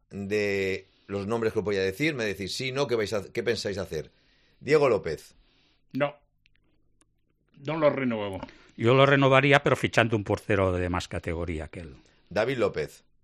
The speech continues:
Speaker 2: No.
Speaker 3: No, yo tampoco.
Speaker 1: Darder.
Speaker 2: Sí.
Speaker 1: ¿Prioritario Darder?
Speaker 3: Totalmente. Todo, todo el programa del equipo ha de basar hoy día a través de Darder.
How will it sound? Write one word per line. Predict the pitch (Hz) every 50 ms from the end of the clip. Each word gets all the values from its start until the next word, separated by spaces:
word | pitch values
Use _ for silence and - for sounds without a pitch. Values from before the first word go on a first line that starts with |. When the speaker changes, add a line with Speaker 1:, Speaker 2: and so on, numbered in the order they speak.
| _ _ _ _ _ _ _
Speaker 2:
No. | - - 160 - - - 147 - _ _ _ _ _ _ _ _ _ _ _ -
Speaker 3:
No, | - 90
yo | 90 90 -
tampoco. | - 90 87 - 80 82 - 92 82 - - _ _ _ _ _ _ _ _ _ _ _ _ _ _ _ _ _ _ _ _ _ _ _ _ _ _ _
Speaker 1:
Darder. | 82 95 110 113 120 131 120 90 71 - _ _ _ - - - - - _ _ _ _ -
Speaker 2:
Sí. | - - - 107 98 98 - _
Speaker 1:
¿Prioritario | - 92 107 107 107 104 87 123 131 135 131
Darder? | 127 117 113 123 147 170 180 185
Speaker 3:
Totalmente. | - 104 101 - - 110 107 104 101 95 92 92 - - 78 82 98 - _ - - _ _ _ _ _ _ _ _ _ _
Todo, | _ - 110 113 110 110 110 -
todo | - 127 135 127 131
el | 135
programa | - - 139 127 123 123 123 127 123 113 110
del | 117 113 110 110 110
equipo | 101 - - 127 - -
ha | 147 131
de | 131 120
basar | 113 110 - - 117 123
hoy | 123 117
día | 101 113 113 123 131 147 135 -
a | 131 98
través | - - 92 92 104 98 92
de | 98 95
Darder. | 90 85 82 85 80 76 80 82